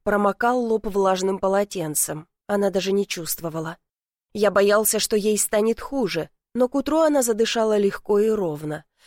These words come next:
Щёчки перестали пылать, нахмуренный лоб разгладился, и я вздохнул спокойно.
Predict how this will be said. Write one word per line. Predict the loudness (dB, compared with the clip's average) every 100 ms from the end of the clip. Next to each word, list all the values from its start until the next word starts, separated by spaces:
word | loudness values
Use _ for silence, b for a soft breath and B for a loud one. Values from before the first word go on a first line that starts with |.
| b
Щёчки | 2 2 0 -2
перестали | 0 0 2 2 2
пылать, | 2 0 0 -2 -6 -14 _
нахмуренный | -4 -2 0 2 4 4 2
лоб | 2 0
разгладился, | 0 -2 0 0 0 -2 -2 -2 -2 -6 -8
и |
я | -4 -2
вздохнул | -2 -2 -2 -4 -4 -4
спокойно. | -4 -6 -6 -8 -6 -8 -12